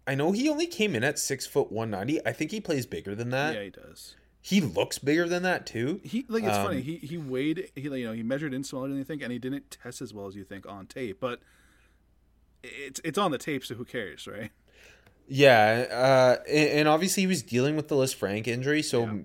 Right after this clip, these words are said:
Speaker 1: maybe he, he lost some weight, maybe he lo-, like, he, he, and, and, like, he still ran just fine. Like,
Speaker 2: Yeah,
Speaker 1: his,
Speaker 2: yeah.
Speaker 1: his, uh, I think you're just getting at, like, he didn't test, like, a f-,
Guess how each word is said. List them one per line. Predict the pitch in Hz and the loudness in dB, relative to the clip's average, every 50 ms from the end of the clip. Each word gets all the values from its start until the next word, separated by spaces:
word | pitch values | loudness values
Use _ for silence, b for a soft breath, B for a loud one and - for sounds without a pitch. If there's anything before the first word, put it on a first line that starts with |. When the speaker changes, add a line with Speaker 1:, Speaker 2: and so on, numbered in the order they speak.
| - - 80 87 | -10 -14 -10 -6
Speaker 1:
maybe | 107 107 107 110 123 123 | -2 -2 0 0 0 0
he, | 120 123 123 120 117 - | 2 2 2 2 0 0
he | 110 120 117 | 0 0 4
lost | 110 110 110 113 117 - - | 6 6 6 6 6 4 2
some | - 113 107 101 | 0 0 0 0
weight, | 101 104 107 107 107 - | 2 2 2 2 0 0
maybe | 98 104 104 101 110 | -2 -2 -2 -2 -2
he | 110 | 0
lo-, | 110 107 104 104 98 - B B B B | 2 4 4 4 2 0 B B B B
like, | 117 104 92 - | 2 2 2 0
he, | - - - - 104 110 110 110 - - | -6 -12 -10 -8 -6 -4 -4 -6 -6 -4
he, | 113 117 113 - - - | -4 -4 -4 -4 -6 0
and, | - 165 185 190 | 4 6 6 8
and, | 190 185 185 | 6 6 6
like, | 185 175 160 | 6 4 4
he | - 170 | 2 0
still | - - - 170 190 202 131 | -2 2 6 6 6 6 6
ran | 87 90 92 92 107 107 95 92 85 | 2 0 2 4 4 2 2 -2 -6
just | - - 104 95 - - | -4 -4 -4 -2 -2 -2
fine. | 101 95 98 95 | -4 -4 -2 -4
Like, | 95 95 - | -4 -2 0
Speaker 2:
Yeah, | 120 | 0
Speaker 1:
his, | 113 98 95 85 | 0 -2 -2 -4
Speaker 2:
yeah. | 90 110 | -4 -2
Speaker 1:
his, | 120 117 107 98 98 - b b b b b b b b b b b _ _ _ - | -2 -2 -2 -6 -10 -14 b b b b b b b b b b b _ _ _ -16
uh, | - - 82 - - 90 | -14 -14 -12 -8 0 6
I | 123 139 139 135 135 135 131 | 10 10 12 12 12 10 8
think | 120 - 160 147 131 | 8 6 4 2 4
you're | 131 127 | 2 0
just | 117 120 113 - | 0 0 2 6
getting | 117 107 110 110 | 6 6 6 6
at, | 107 107 107 | 4 4 2
like, | 104 98 - | -2 -4 -4
he | - | -6
didn't | 113 117 117 113 117 - | -4 -4 -2 -2 -4 -4
test, | - - 117 110 - - - | 0 2 4 4 4 4 4
like, | 147 117 107 - | 4 4 4 2
a | 101 | -2
f-, | 101 - - - - - - | -4 -4 -6 -12 -14 -16 -18